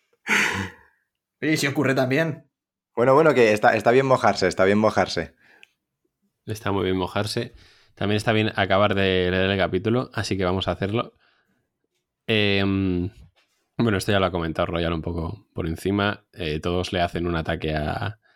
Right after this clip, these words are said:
Speaker 3: a Kaido. Bueno, el Luffy simplemente le hace un Kongan y Kid y Law, pues como ninguno de los dos sabe usar Ryo, intentan dar una explicación distinta a su ataque. Kid pretende asfixiar a...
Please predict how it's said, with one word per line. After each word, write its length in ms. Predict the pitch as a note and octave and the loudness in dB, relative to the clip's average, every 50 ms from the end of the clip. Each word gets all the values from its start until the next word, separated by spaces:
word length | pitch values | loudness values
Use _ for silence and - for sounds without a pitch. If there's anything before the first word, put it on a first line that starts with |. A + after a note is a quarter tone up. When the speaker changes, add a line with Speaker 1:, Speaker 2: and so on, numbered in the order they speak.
| _ _ _ _ _ _ _ _ _ _ _ _ _ _ _ _ _ _ _ _ _ _ _ _ | _ _ _ _ _ _ _ _ _ _ _ _ _ _ _ _ _ _ _ _ _ _ _ _
Speaker 3:
a 120 | - G2 | -6 -2
Kaido. 460 | - G#2+ A2 G#2+ G#2 G#2 A2 G#2+ G#2+ E2 | 2 2 2 4 4 2 2 2 0 -2
Bueno, 240 | F2+ D2+ C2+ - _ _ _ _ _ _ _ _ _ _ _ _ _ - _ _ _ _ _ _ | -4 -8 -8 -12 _ _ _ _ _ _ _ _ _ _ _ _ _ -20 _ _ _ _ _ _
el 420 | - G2 G2 D#2+ - E2+ F#2 F#2 | -4 -4 -4 -4 -4 -6 -4 -2
Luffy 220 | G2 F#2+ F2+ G#2 | -2 -2 -2 -2
simplemente 460 | F2+ G#2 F#2+ F#2 F2+ F2 F2+ E2+ E2 E2 | -2 -2 0 0 0 0 0 -2 -2 -4
le 80 | E2 | -4
hace 280 | D#2+ E2 - E2 E2+ - | -6 -6 -6 -6 -6 -4
un 300 | G2 G2 F#2 - - - - | -6 -6 -6 -8 -8 -10 -10
Kongan 720 | - - G2 F#2 F2+ F2+ F#2 G2 G2+ G#2 G#2 A#2 - - _ _ | -4 -2 -2 0 0 0 0 0 0 0 0 -4 -8 -10 _ _
y 360 | - F#2+ F#2 F2+ F2+ F2+ F2 - | -6 -4 -2 -2 -2 -4 -4 -4
Kid 180 | - A2 G#2 G2+ | -4 -4 0 0
y 320 | G2+ G2 G2 F#2+ F#2+ F#2+ | 0 2 2 2 0 0
Law, 260 | G2+ G#2 G#2 G#2 G2 | 2 2 2 0 0
pues 360 | - F#2+ E2 - - - - _ | -2 -4 -6 -6 -10 -14 -16 _
como 220 | - F#2 F2+ F2+ F2 | -6 -4 -2 -2 -2
ninguno 320 | E2+ E2 E2+ F2+ F#2 F#2 | -2 -2 -2 -2 0 0
de 60 | F2+ | 0
los 100 | F2 E2+ | -2 -2
dos 140 | F#2 F2+ F2+ | -2 -4 -2
sabe 180 | - F2+ F#2 F#2 | -2 -2 -2 -2
usar 260 | F2+ F#2+ F2 F2+ F2+ | 0 -2 -2 -2 -2
Ryo, 280 | F2 F2+ F2 F2 F2+ E2+ | -2 -2 0 0 -2 -2
intentan 400 | E2 E2 F2 E2+ D#2+ E2+ E2 D#2+ | -2 -4 -6 -6 -4 -4 -4 -4
dar 140 | E2 D#2+ E2 | -4 -4 -4
una 100 | E2+ D#2+ | -4 -6
explicación 540 | - - - D#2 - D#2 - - D#2+ D#2+ | -6 -6 -8 -6 -6 -6 -6 -6 -6 -4
distinta 560 | E2 D#2 - - E2+ E2 D#2+ - E2 E2 E2 E2 | -6 -6 -8 -8 -8 -8 -6 -6 -6 -6 -6 -6
a 60 | E2+ | -6
su 120 | - F2+ | -6 -6
ataque. 420 | F2+ G2 G2 - G#2 G2+ F#2 - _ _ _ _ _ _ _ _ _ _ _ _ _ _ _ _ - - _ - - - _ _ - | -4 -4 -4 -2 -2 -4 -4 -6 _ _ _ _ _ _ _ _ _ _ _ _ _ _ _ _ -20 -18 _ -20 -20 -20 _ _ -4
Kid 220 | A#2+ A2+ G2+ - | -2 -2 -2 -2
pretende 640 | - F#2+ F#2 - G2+ G2 F#2+ F#2+ F#2+ F#2 F#2 F#2+ - | -4 -4 -2 -2 -2 0 0 0 0 0 0 -2 -2
asfixiar 680 | - G#2+ G#2 - - - G#2 F2+ - - G#2+ F#2+ F#2 | -2 -2 -2 -4 -6 -8 -8 -6 -4 -4 -2 -2 0
a... 380 | F#2+ F2+ F#2 F2+ F#2 F#2+ F#2+ | 0 2 2 0 0 -2 -6